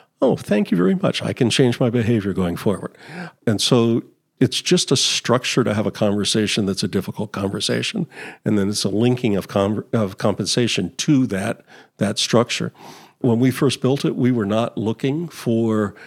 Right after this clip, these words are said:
a way to pay less. That would be a result of better performance.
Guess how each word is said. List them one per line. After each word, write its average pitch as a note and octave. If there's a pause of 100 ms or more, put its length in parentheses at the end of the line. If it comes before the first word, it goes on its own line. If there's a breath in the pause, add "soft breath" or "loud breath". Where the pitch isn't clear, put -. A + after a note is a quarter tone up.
(140 loud breath)
a A2
way G#2+
to G2
pay G#2+
less. F#2 (500 loud breath)
That A2+
would A2
be A2
a G2+
result F#2+
of F#2
better G2
performance. D#3